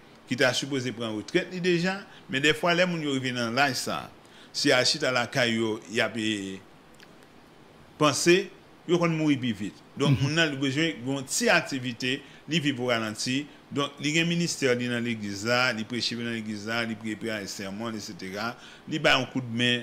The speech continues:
Speaker 1: dans, dans la compagnie, hein, que lui-même est actionnaire. Et tout ça, ça permet à pasteur de rester en vie.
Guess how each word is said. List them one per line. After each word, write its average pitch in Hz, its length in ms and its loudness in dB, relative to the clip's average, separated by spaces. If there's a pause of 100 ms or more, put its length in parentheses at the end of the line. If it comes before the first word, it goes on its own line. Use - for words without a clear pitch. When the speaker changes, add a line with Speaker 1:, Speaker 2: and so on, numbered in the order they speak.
Speaker 1:
dans, 117 480 -4
dans 117 240 0
la - 80 -12 (300)
compagnie, 117 640 4
hein, 123 260 0
que 120 60 -2
lui-même 110 360 -2
est 113 80 -4
actionnaire. 107 680 -4 (360)
Et 202 320 8 (160)
tout 262 160 -4
ça, 214 300 -2
ça 165 220 0
permet 170 340 -2
à 160 120 -2
pasteur 120 480 0
de 110 60 0
rester 101 260 -4
en 92 100 -4
vie. 87 220 -10